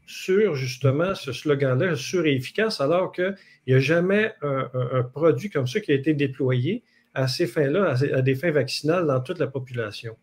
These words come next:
Euh, donc, ça, c'est un élément à considérer. Euh, d'ailleurs, je ne suis pas certain si ces produits-là auraient été autorisés selon la procédure réglementaire régulière, euh, parce que ça aurait été vraiment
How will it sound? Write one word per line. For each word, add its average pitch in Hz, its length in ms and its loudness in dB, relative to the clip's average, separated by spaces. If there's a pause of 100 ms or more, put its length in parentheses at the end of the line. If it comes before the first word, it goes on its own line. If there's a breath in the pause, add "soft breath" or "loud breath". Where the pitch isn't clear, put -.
(480 soft breath)
Euh, 117 100 -2
donc, 160 240 4
ça, 175 140 -4
c'est 151 240 -2
un 135 160 4
élément 135 360 4
à 151 80 0
considérer. 127 720 -2 (440 loud breath)
Euh, 127 100 4
d'ailleurs, 160 540 4 (220 loud breath)
je 123 120 2
ne 135 80 4
suis 135 200 -4
pas 185 120 0
certain 190 400 -2
si 156 140 -6
ces 135 220 -4
produits-là 131 720 0 (220 loud breath)
auraient 135 320 6
été 139 180 0
autorisés 143 840 2 (160 loud breath)
selon 147 340 4
la 131 140 2
procédure 139 560 0
réglementaire 131 720 0
régulière, 127 640 -2 (440 soft breath)
euh, 120 80 -2
parce 123 200 -4
que - 140 0
ça 127 180 2
aurait 127 200 4
été 139 380 2
vraiment 131 440 4